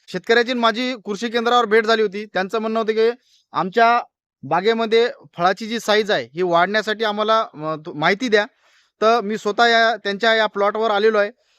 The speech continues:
आणि तुम्ही पाहू शकता, अ, फळाची जी साईज आहे ही जवळपास अंड्याच्या आकाराच्या थोडी मोठी झालेली आहे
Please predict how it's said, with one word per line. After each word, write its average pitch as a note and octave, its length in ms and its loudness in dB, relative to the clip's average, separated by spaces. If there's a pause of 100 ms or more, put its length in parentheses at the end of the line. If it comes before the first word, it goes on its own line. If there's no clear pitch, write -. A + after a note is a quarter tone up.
(100)
आणि A#3+ 380 -2 (120)
तुम्ही A3 140 -2
पाहू G#3+ 220 0
शकता, A#3 380 0 (800)
अ, F3 40 -4 (100)
फळाची G#3 360 0
जी A#3 120 -4
साईज A3 320 0
आहे F#3 140 0
ही F#3 140 -6
जवळपास A3 500 0
अंड्याच्या G3+ 520 -2
आकाराच्या A3 500 -2
थोडी A#3+ 420 0
मोठी A#3+ 320 -2
झालेली A3 360 2
आहे B2+ 100 -6